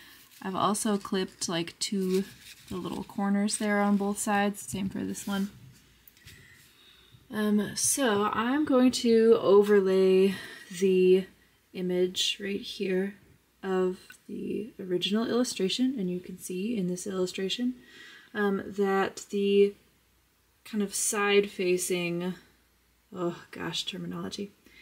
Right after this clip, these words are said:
You can see in the original illustration that this long side is sewn after the short side a little bit, like the way that the lines are going. So our first step here is going to be to sew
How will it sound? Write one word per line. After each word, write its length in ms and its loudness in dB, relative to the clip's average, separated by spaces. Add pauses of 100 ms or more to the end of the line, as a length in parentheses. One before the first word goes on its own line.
(240)
You 80 -10
can 100 0
see 460 2
in 100 4
the 120 4
original 400 2
illustration 760 -6 (100)
that 300 -8
this 280 -4
long 320 -4
side 520 0 (640)
is 440 -4
sewn 560 -4
after 600 -2 (200)
the 100 -8
short 360 -4
side 240 -2
a 60 4
little 240 2
bit, 260 -4
like 200 -4
the 120 -2
way 600 2
that 160 -4
the 120 -4
lines 580 -6
are 140 -4
going. 400 2
So 480 0
our 220 0
first 400 -2
step 260 -4
here 720 -6 (760)
is 140 -6
going 260 0
to 100 -6
be 200 0
to 120 -2
sew 540 0